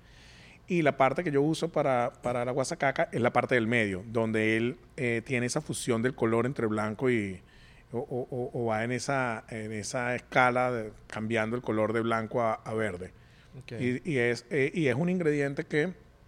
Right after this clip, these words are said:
Speaker 1: se adapta para, para, para que lo calientes. Es un ingrediente que se adapta para que lo comas frío, dependiendo de qué parte del cebollín vas a comer.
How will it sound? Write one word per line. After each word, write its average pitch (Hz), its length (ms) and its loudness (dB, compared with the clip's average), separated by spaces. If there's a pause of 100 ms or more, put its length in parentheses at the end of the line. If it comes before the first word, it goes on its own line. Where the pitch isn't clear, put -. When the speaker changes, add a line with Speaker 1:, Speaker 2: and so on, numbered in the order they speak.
(640)
Speaker 1:
se - 160 -2
adapta 117 400 6
para, 113 480 4
para, 104 600 0
para 113 180 0
que - 80 0
lo 117 80 2
calientes. 131 580 -2 (500)
Es - 60 -10
un 131 120 -2
ingrediente 123 640 0
que - 100 -4
se 139 140 -4
adapta 120 300 2
para 147 160 2
que - 100 -4
lo 110 80 -2
comas 117 220 -2
frío, 156 440 0
dependiendo 113 580 2
de 127 80 2
qué 120 120 -4
parte 123 380 2
del 123 120 2
cebollín 104 420 -2
vas 113 180 2
a 131 40 -6
comer. 113 380 -2